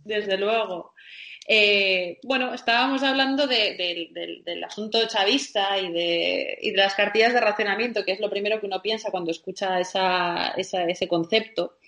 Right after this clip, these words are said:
Y, y recordamos algo que parece que la sociedad ahora mismo, obviamente, porque está enfocando su día a día en algo, en, en sobrevivir económicamente y, y anímicamente,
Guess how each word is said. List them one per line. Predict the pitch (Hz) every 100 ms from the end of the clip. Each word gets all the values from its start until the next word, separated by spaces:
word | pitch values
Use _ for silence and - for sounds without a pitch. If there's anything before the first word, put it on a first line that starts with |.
| - - - -
Y, | 233 208 202 185 196
y | 202 190 180
recordamos | 202 180 196 220 302 311 -
algo | 269 311 254 311 - _ -
que | 220
parece | 214 196 214 269
que |
la | 240
sociedad | 233 233 233 233 269 269
ahora | 214 214 214
mismo, | 247 240 196 - -
obviamente, | 202 202 214 254 220
porque | 175 175
está | - 190
enfocando | 190 202 202 208 196 185 170 _ _ _ _
su | - - 226 226 214 196 190
día | 214 202
a |
día | 220 226 185
en | 185
algo, | 202 208 190 175 139 120
en, | 165 -
en | 170
sobrevivir | 190 185 170 170 262 320 320 _ _ -
económicamente | 180 185 202 247 254 233 226 247 240 190 180 -
y, | 185 180 175 - - -
y | 190 180
anímicamente, | 196 233 226 214 214 247 233 226 -